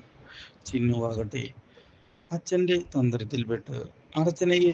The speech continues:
വെറുത്തു തുടങ്ങുകയാണ്. മാത്രവുമല്ല, ഇതേ തുടർന്ന് തിരികെ പോകണം എന്നുള്ള തീരുമാനം എടുക്കുകയും ചെയ്യുന്നു. "അമ്മയെ എനിക്ക് ഇഷ്ടമല്ല. എന്നെ എപ്പോഴും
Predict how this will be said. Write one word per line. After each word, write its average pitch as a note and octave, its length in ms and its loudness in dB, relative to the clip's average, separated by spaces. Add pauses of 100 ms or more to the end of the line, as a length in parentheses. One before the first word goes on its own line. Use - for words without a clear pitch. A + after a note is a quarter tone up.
(160)
വെറുത്തു A#2 380 0
തുടങ്ങുകയാണ്. A#2 760 0 (600)
മാത്രവുമല്ല, A2+ 640 -2 (800)
ഇതേ A#2+ 140 0 (100)
തുടർന്ന് A2+ 480 0 (920)
തിരികെ F3+ 400 4 (840)
പോകണം F3 540 4
എന്നുള്ള E3+ 360 2 (380)
തീരുമാനം A2+ 580 0 (180)
എടുക്കുകയും A2 560 -4 (100)
ചെയ്യുന്നു. A2+ 360 0 (840)
"അമ്മയെ A#2 360 2 (160)
എനിക്ക് A#2 320 0 (180)
ഇഷ്ടമല്ല. B2 440 2 (880)
എന്നെ F#3 280 2
എപ്പോഴും F3+ 400 4